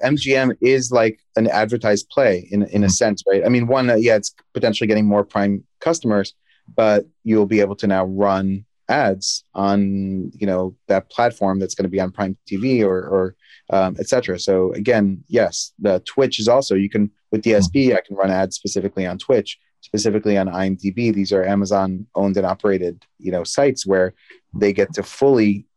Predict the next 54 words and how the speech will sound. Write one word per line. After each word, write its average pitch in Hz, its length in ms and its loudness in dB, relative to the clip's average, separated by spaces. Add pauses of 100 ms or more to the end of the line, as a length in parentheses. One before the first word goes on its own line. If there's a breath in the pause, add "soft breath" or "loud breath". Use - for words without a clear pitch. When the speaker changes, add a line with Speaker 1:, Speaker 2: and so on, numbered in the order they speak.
(300)
Speaker 1:
keep - 300 -2
all 101 200 2
the 101 160 4
ad 117 160 2
revenues 98 420 0
that 95 100 0
are 92 60 0
run 151 200 0
there, 107 220 2 (320)
as 110 80 0
opposed 139 300 0
to 135 60 -2
when 123 120 2
I 110 60 2
run 107 220 2
D 101 120 2
S 98 160 0
P 104 200 0
and 101 80 2
I, 98 200 0 (140)
I'm 95 80 -2
on 90 160 -4
third 95 240 -2
party 165 280 0
sites 95 300 -2
as 95 100 -6
well, 95 240 2
where 92 320 0 (540)
they 98 120 0
have 92 140 2
to 92 120 -8
sort 90 180 0
of - 80 -6
share 104 540 2 (120)
the, 92 360 -6 (160)
you 104 120 -4
know, 90 100 0
cost - 340 -2
per 92 80 -2
impression 90 580 -6 (360)
with 90 360 0 (280)
other 98 180 2
networks, - 560 -6
other 90 180 2
ad 92 200 2
networks. - 420 -12
So 101 220 0 (440 soft breath)
yeah, 127 240 2
I 101 80 2
don't 120 220 0
think 113 380 0
the 101 80 -6
growth 101 480 0
of, 92 120 -6